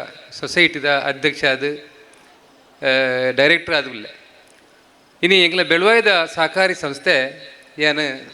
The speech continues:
ಸುರೂಕು ಮಾರ್ಕೆಟಿಂಗ್ ಸೊಸೈಟಿ ಕಾರ್ಕಳದ ಡೈರೆಕ್ಟರ್ ಆದಿತ್ತು. ಐದು ಬೊಕ ಬೆಳವಾಯ್ದ ಸೊಸೈಟಿದ ಡೈರೆಕ್ಟರ್ ಆಯ. ಅವೇ ಡೈರೆಕ್ಟರ್ ಆದ ಐದು ಎರಡು ವರ್ಷ ಡೈರೆಕ್ಟರ್ ಆದಿತ್ತೆ. ಇತ್ತೆ ಮೂಜು ವರ್ಷ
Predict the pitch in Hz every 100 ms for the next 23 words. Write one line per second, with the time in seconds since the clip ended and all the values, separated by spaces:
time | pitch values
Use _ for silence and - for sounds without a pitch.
0 | - 160 196 214 208 160 147 147 165 208
1 | 196 165 147 165 151 151 147 147 151 143
2 | 143 127 135 143 139 120 110 - - -
3 | _ _ _ _ _ _ _ _ _ 156
4 | 196 185 190 196 156 147 175 208 214 190
5 | 160 143 156 - - - - _ _ _
6 | _ - 175 - 185 165 160 160 143 -
7 | - - 147 160 151 135 104 98 - -
8 | _ - _ _ _ _ _ _ _ _
9 | _ 156 190 214 165 170 196 202 190 175
10 | 190 160 165 123 - - - _ - 165
11 | 170 165 - - - - 185 190 202 175
12 | - 175 156 165 175 180 165 151 - 160
13 | 131 139 - 139 147 135 151 208 185 170
14 | 170